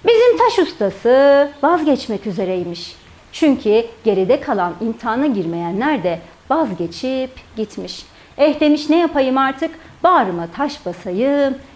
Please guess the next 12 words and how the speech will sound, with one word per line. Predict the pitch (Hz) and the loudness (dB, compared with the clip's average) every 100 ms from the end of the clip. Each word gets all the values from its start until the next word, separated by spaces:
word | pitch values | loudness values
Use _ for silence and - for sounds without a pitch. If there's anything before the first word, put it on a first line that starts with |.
| - | -6
ve | 202 | -2
bu | 226 | 0
meslekte | 262 202 - 185 185 180 185 | 0 -2 -6 -10 -6 -6 -2
benimle | 262 208 170 175 208 | -2 -2 -4 -4 -2
birlikte | 247 170 175 - 233 240 - - - | 0 -2 -6 -4 -4 -4 -8 -12 -4
yok | 247 247 | -2 -2
olup | 165 214 233 - - | -4 -2 -2 -6 -6
gitsin." | 247 - - 165 180 | -6 -6 -10 -2 0
demiş | 240 196 247 254 - - | 0 0 -4 -6 -12 -6
ve | 311 | -2
umutsuzluğa | 277 233 220 226 196 208 196 | 0 -2 -4 -10 -4 -2 -2
düşmüş. | 196 - - - - | -6 -14 -14 -14 -20